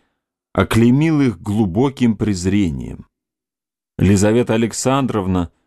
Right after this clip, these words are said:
утешала его со всею нежностью друга и сестры.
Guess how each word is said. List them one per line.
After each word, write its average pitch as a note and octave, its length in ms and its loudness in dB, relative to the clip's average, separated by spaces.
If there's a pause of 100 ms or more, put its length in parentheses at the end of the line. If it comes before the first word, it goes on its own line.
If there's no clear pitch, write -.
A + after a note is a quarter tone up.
(260)
утешала C3 720 0
его G#2+ 260 -2
со G2 200 -4
всею A#2 380 0
нежностью G#2 720 0
друга G2+ 440 0
и - 140 -4
сестры. - 640 -6